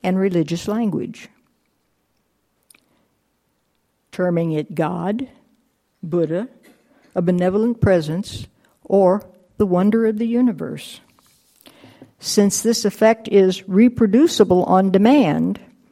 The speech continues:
it indicates that the brain is hardwired in some way to respond to religious feelings." Hence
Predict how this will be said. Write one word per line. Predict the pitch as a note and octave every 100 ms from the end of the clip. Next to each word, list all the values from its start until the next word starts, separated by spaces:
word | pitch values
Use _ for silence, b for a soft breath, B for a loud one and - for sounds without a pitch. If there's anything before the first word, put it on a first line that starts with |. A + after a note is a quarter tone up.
| b b b
it | F#3+ F3+
indicates | B3 D4 C4+ A3+ G3 F#3+ - - -
that | E3+ E3+
the | D#3+
brain | F#3+ A3 A3+ G#3+
is | F#3 F#3 F3+ - _ -
hardwired | A#3+ G#3+ G3 F3 D#3 D3 D#3 -
in | F3 D#3+
some | - C4+
way | F3+ C#3+ - D#3 b b b b
to | -
respond | F#3 F#3+ - E3+ D#3 D#3 D#3
to | E3+
religious | D#3+ D#3+ D#3+ D#3+
feelings." | - D#3+ D#3 - - - - _ _ _ _ _ _ -
Hence | A3 G3 - -